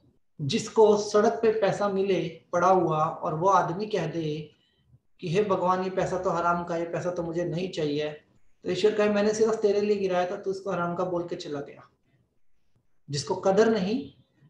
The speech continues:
उसके पास subconscious mind भी नहीं और conscious mind भी नहीं। और जिसको कदर हो गई, वो ultra तक भी जाएगा, super तक भी जाएगा। अब कदर कैसे करनी है? सबसे पहले एक मिथ्या निकाल दीजिएगा, क्योंकि वीएके के अंदर ये मिथ्या आता है।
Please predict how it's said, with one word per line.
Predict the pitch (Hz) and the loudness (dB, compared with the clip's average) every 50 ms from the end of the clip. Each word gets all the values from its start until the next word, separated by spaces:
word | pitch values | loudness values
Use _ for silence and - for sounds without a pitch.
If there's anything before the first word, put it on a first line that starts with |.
| _ _ _ _ - - | _ _ _ _ -16 -16
उसके | - - - 214 | -12 -2 0 0
पास | - - 180 185 185 - - | 2 4 2 2 2 0 -4
subconscious | 185 - - 180 180 175 - - 185 - - 165 | -8 -10 -6 -8 -8 -6 -6 -6 -8 -8 -8 -8
mind | 156 151 160 160 160 156 143 | -6 -4 -4 -2 -2 -4 -2
भी | 143 147 | -2 -2
नहीं | 135 135 135 135 - _ _ _ _ _ _ _ - - | -2 -2 -2 -4 -6 _ _ _ _ _ _ _ -10 -10
और | 151 - | -8 -4
conscious | - 180 170 151 - 175 - - 156 | -2 -2 -2 -2 -2 -6 -8 -6 -6
mind | 147 143 139 | -4 -4 -4
भी | 135 139 | -4 -4
नहीं। | 139 139 - _ - - - _ _ _ - | -6 -6 -8 _ -20 -20 -20 _ _ _ 0
और | 214 180 | 0 2
जिसको | 156 214 208 - - 262 | 2 0 -2 0 -2 -2
कदर | 269 - - 226 220 - 277 277 | -2 0 2 2 4 6 6 8
हो | 254 262 254 | 8 8 8
गई, | 269 269 277 262 | 8 6 6 6
वो | 247 240 | 6 6
ultra | 202 160 156 - - 190 185 | 6 4 2 0 2 2 2
तक | 190 196 196 | 2 0 -2
भी | 185 185 202 | -2 -4 0
जाएगा, | 185 185 180 175 165 175 175 175 - - - | 0 2 2 2 0 -2 -6 -8 -10 -16 -20
super | - - - 170 - 190 185 - | -18 -16 -14 -8 -6 -6 -6 -4
तक | 190 - - 175 | -6 -6 -4 -4
भी | 185 | -4
जाएगा। | 170 170 170 165 165 160 156 143 - - - _ _ _ _ _ _ - - _ _ _ _ _ - - | -2 -2 -4 -4 -4 -6 -6 -8 -8 -10 -20 _ _ _ _ _ _ -20 -20 _ _ _ _ _ -12 -12
अब | - - - | -10 0 2
कदर | 233 240 254 277 269 | 2 4 4 4 4
कैसे | 277 254 - 277 262 | 4 4 4 4 4
करनी | - 247 220 214 220 | 4 2 2 2 0
है? | 233 214 - | 0 0 -2
सबसे | 233 - - 262 | -4 -4 -4 -4
पहले | - 247 220 208 202 208 214 233 226 214 - - _ _ _ _ _ _ - | -2 0 0 2 4 4 4 2 2 -2 -4 -10 _ _ _ _ _ _ 2
एक | 214 214 220 | 2 4 4
मिथ्या | 214 220 214 - - 254 240 | 2 2 2 4 2 4 4
निकाल | 233 226 220 208 208 208 | 4 4 4 4 4 4
दीजिएगा, | 214 220 190 202 196 190 196 202 | 2 0 2 2 2 2 2 0
क्योंकि | 202 202 208 196 - 226 220 202 | 0 -2 -4 -8 -6 -6 -6 -6
वीएके | 160 185 214 220 226 220 214 220 214 202 | -4 -4 -2 2 4 4 4 4 2 2
के | 202 208 | 2 0
अंदर | 202 202 196 202 190 | -2 0 -2 -2 -2
ये | 196 190 | -2 -2
मिथ्या | 190 185 - - - 208 196 | -2 -4 -6 -2 -2 0 0
आता | 185 180 - 190 | 0 -2 -2 -2
है। | 180 175 175 180 196 - - _ | -2 -2 -2 -4 -6 -8 -14 _